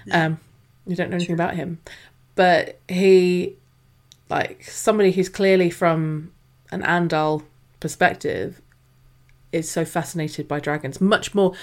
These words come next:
Speaker 2: like, has much more clear curiosity and wants to study them than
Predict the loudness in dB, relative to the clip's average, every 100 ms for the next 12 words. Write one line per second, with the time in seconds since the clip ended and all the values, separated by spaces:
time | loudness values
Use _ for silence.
0 | -4 -2 0 0 0 0 -2 -2 0 2
1 | 2 0 2 4 4 2 -4 -2 -2 -4
2 | -10 -20 -20 -2 0 2 0 -6 -4 0
3 | 0 0 0 -2 -6 -14 -20 -20 _ _
4 | _ _ -6 -2 0 0 -4